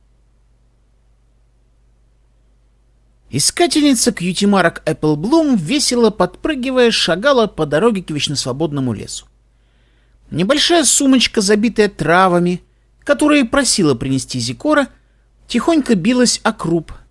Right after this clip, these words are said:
закрывая с собой отсутствие знака призвания. Впрочем, вышитое на сумочке красное яблоко с зелёным листочком вполне можно было посчитать за кьюти-марку,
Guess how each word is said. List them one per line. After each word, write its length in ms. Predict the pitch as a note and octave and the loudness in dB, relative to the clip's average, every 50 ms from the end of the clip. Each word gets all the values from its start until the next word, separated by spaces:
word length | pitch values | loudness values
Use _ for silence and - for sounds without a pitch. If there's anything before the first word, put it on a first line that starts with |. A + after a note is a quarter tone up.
| _ - | _ -10
закрывая 600 | - C3+ D3 D#3+ - - F3 E3+ F3+ F3 E3 D#3 | -6 -4 -4 -4 -2 -2 0 2 4 4 4 4
с 60 | D3+ | 2
собой 460 | - - E3+ D#3 D#3+ E3 E3+ D#3 D3 - | 0 0 0 -2 0 0 0 0 0 -2
отсутствие 680 | - C#3+ D3 - - - C#4+ A#3 - - - B3+ A#3 | -4 -6 -4 -4 -4 -6 -6 -6 -8 -6 -2 -2 -2
знака 340 | F3+ C3+ C3+ C3 B2+ B2+ C3 | 0 0 -2 -4 -4 -4 -8
призвания. 540 | A#2 - C3+ B2 A2+ G#2 F#2+ - - - - _ _ _ _ _ _ _ _ _ _ _ _ _ _ _ _ _ _ _ - | -10 -8 -8 -8 -6 -8 -8 -10 -12 -16 -20 _ _ _ _ _ _ _ _ _ _ _ _ _ _ _ _ _ _ _ -20
Впрочем, 640 | - - - D#4+ E4+ E4+ - - D#4 D4 C4+ A#3 | -16 -6 -2 2 2 2 2 2 2 2 4 4
вышитое 460 | A3 C#4 B3+ - - B3 - A#3+ A3 G#3+ | 2 2 0 0 0 0 2 2 2 4
на 120 | G#3 G#3 | 4 2
сумочке 540 | G3 - B3 A3 G3+ G3 - - - F#3+ F3 | 2 2 2 2 2 2 0 -2 -6 -6 -6
красное 460 | - F#3 E3+ D#3+ - - - D#3+ D3 | -2 0 0 0 0 -2 -4 -4 -4
яблоко 540 | C#3+ F3+ C#4 - G3+ E3+ D3+ A#2 - - C3+ | 0 0 2 2 4 2 2 0 -2 -6 -4
с 40 | B2 | -2
зелёным 360 | C#3+ D#3+ D#3 D#3 D3+ C#3+ D3 | 0 0 0 0 0 0 0
листочком 560 | E3+ G3 - - - A2 - - - - - _ _ _ _ _ _ _ _ _ _ - | -2 -2 -4 -4 -4 -4 -4 -6 -10 -16 -20 _ _ _ _ _ _ _ _ _ _ -20
вполне 460 | - - - - D#4 D#4 E4 D#4 D#4 | -20 -10 -4 0 2 2 4 4 4
можно 300 | D4 B3+ A#3+ G3 G3+ A3 | 2 2 2 2 2 2
было 220 | G3+ F3+ F#3+ F#3+ F#3 | 2 4 4 4 4
посчитать 640 | - - F#3 - - - - F#3 - D4 D4 A#3 F#3 | 2 0 -2 0 0 -2 -2 -2 0 0 0 0 0
за 140 | D#3+ D3+ | -4 -4
кьюти-марку, 720 | - - C#3 A#2+ - B2+ B2+ E3 A#3 C#4 C4 - C#4+ C4 | -4 -4 -8 -6 -4 -4 -2 -2 -2 -2 -2 -6 -8 -8